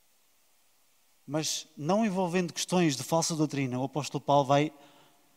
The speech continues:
vai perceber, "Olha, eles são os malandros e Deus vai, vai tratar com eles.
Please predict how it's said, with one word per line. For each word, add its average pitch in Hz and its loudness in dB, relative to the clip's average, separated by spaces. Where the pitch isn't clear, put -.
vai 143 6
perceber, 131 -6
"Olha, 113 -12
eles 143 -6
são 156 -2
os 139 -4
malandros 143 0
e 147 -6
Deus 151 -2
vai, 156 6
vai 156 10
tratar 151 4
com 135 0
eles. 113 -8